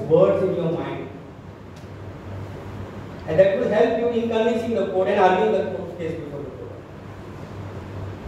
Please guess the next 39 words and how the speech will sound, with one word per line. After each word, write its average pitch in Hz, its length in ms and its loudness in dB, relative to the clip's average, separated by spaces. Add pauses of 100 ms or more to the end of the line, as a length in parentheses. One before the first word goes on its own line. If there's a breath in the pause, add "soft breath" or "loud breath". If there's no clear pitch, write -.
(500)
As 160 140 4
I - 40 2
said, 196 220 6
public 220 360 4
speaking 220 300 0
is 220 180 2
one 190 160 6
of 220 220 6
the - 60 0
factors 185 380 2
with - 140 -2
the 165 200 4
lawyers - 520 2 (960)
we - 60 -6
have, 139 160 -2
we - 800 -6
have 147 140 4
to 139 40 -2
develop. 123 400 0 (1600)
So 143 100 8
all - 260 4
the - 200 0
students 180 520 -2
who 143 180 -8
are 147 160 0
here, 147 280 0 (1160)
I 143 160 6
was 156 140 8
also - 280 4
one 143 180 2
of - 300 -6
the 131 100 -4
students. 151 260 -4
I 160 300 4
still 202 200 2
continue 160 460 4
to - 60 -4
be 143 80 -4
student. 131 460 -6